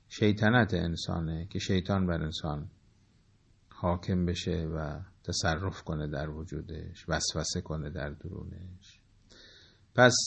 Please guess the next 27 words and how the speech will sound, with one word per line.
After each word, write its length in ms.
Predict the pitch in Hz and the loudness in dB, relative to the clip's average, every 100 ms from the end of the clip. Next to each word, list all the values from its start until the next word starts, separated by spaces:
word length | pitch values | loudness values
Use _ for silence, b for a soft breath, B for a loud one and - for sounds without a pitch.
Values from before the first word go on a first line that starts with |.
| - _ _ _ _ | -6 _ _ _ _
بحث 280 | 135 170 160 | 6 8 8
از 180 | 131 107 | 4 2
فرد 440 | - 143 165 170 | 8 12 12 10
شروع 400 | - - 127 151 | 2 2 4 6
می‌شه، 320 | 165 160 165 | 6 4 4
میاد 340 | 143 139 143 131 | 4 6 4 4
به 80 | 110 | 4
سطح 380 | 120 120 - | 6 6 2
خانواده 640 | 120 101 92 90 87 85 123 | -2 0 2 2 2 2 2
و 120 | 117 | 2
نهادهای 840 | 87 82 80 90 92 110 123 143 151 - b b b b b _ | 0 -2 -4 -2 2 4 4 2 0 -10 b b b b b _
اجتماعی. 1160 | 110 107 - 127 95 87 87 - 107 76 60 52 - - b b b b - | -2 0 0 2 2 2 0 0 0 0 -6 -14 -18 -20 b b b b 0
پس 160 | 113 - | 0 2
اهمیت 640 | 120 123 120 123 147 180 170 | 2 4 6 6 4 6 6
عدل 460 | 151 165 160 123 | 6 6 6 4
از 220 | 104 104 | 4 4
این 160 | 135 143 | 2 2
حیث 360 | 135 139 131 147 | 4 2 2 0
اینه 240 | 123 92 | 2 2
که 160 | - 90 | 0 0
عدل 520 | 117 143 170 165 127 | 4 6 6 4 2
جامع 480 | 107 98 92 110 104 | 4 4 6 4 2
فضائله. 640 | 101 90 95 87 85 78 73 | 0 -2 -2 -2 0 -2 -2
اگر 240 | 98 104 | 2 4
در 260 | 98 101 95 | 6 4 4
یک 280 | 104 143 - | 2 -2 2
جامعه‌ای 720 | 101 95 92 98 117 90 | 4 4 2 2 2 0